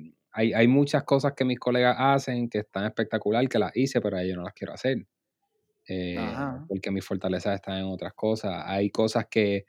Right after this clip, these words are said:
Speaker 1: me di cuenta que tengo que ayudar y que nunca he intentado, así que tengo que experimentar y ver cómo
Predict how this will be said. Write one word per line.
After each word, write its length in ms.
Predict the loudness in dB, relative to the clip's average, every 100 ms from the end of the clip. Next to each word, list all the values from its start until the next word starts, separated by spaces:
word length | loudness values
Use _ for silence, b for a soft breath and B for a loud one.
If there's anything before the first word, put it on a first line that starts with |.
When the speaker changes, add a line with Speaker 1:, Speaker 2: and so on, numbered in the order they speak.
| b b b _
Speaker 1:
me 100 | 2
di 100 | 2
cuenta 300 | 2 2 0
que 80 | 0
tengo 200 | 0 0
que 80 | 2
ayudar 440 | 4 4 2 2
y 200 | 0 0
que 100 | 0
nunca 240 | 0 -2 -4
he 20 |
intentado, 460 | -4 -4 -2 0
así 180 | 0 0
que 80 | -2
tengo 180 | -2 -4
que 60 |
experimentar 580 | -6 -6 -6 -6 -6 -4 -4 -6 _ _ _ _ _ _ _ _
y 120 | -2
ver 160 | 0 -2
cómo 540 | -4 -4 -2 -2 -4